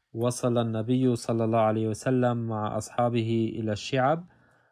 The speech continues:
فعن ذلك رواية عن ابن إسحاق قال: أول من عرف رسول الله صلى الله عليه وسلم بعد شيوع خبر الاستشهاده صلى الله عليه وسلم وتشتت البعض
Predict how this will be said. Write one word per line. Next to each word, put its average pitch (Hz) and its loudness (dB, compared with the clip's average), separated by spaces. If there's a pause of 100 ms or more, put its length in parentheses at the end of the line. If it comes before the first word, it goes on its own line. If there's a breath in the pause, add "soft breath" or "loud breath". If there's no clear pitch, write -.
(480 soft breath)
فعن 110 0
ذلك 123 2
رواية 120 2 (340)
عن 110 -4
ابن 117 -2
إسحاق 113 -2 (580 soft breath)
قال: 113 2
أول 131 2
من 113 0
عرف 123 0
رسول 120 0
الله 120 0
صلى 113 -4
الله 117 0
عليه 110 0
وسلم 120 -2
بعد 117 0
شيوع 117 0
خبر 120 -2
الاستشهاده 120 0
صلى 113 -4
الله 113 0
عليه 110 0
وسلم 135 -2
وتشتت 117 -4
البعض 123 0